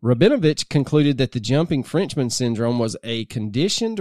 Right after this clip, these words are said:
reflex that grew out of the isolation and boredom of life in the lumber camps. When the traditional logging camp died out, so did the jumping Frenchman.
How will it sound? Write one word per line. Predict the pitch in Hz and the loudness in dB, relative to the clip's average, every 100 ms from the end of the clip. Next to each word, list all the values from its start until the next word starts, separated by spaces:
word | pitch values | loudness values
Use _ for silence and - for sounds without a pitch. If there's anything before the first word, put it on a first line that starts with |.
| - | -4
reflex | 135 147 131 120 113 - - | 0 0 0 -2 -2 -4 -8
that | 107 107 | -8 -6
grew | 113 139 175 - | 2 6 4 2
out | 131 135 - | -4 -4 -4
of | 117 | -6
the | 107 107 | -6 -6
isolation | 110 147 - 156 139 135 127 | -4 -4 -4 -2 -2 -2 -6
and | 120 110 98 | -4 -4 -2
boredom | 123 214 151 120 120 | 2 4 4 2 0
of | 113 101 | -4 -6
life | 107 120 127 123 | -6 -4 -4 -4
in | 127 | -2
the | 123 | 0
lumber | 143 160 107 | 0 0 -4
camps. | - 87 - - - _ _ _ _ _ | -6 -10 -12 -18 -20 _ _ _ _ _
When | 113 | -6
the | 110 | -6
traditional | - 117 131 165 185 170 | -6 -2 -2 0 -2 -2
logging | 151 156 147 127 | 0 -2 -2 -4
camp | 135 117 | -4 -4
died | 107 101 107 | -6 -8 -4
out, | 156 165 - | -2 -2 -4
so | - 127 117 | -4 -2 0
did | 110 101 | -2 -6
the | |
jumping | 104 135 135 123 110 110 | -4 0 0 -2 -6 -6
Frenchman. | - 175 135 - 71 | -6 -6 -6 -10 -12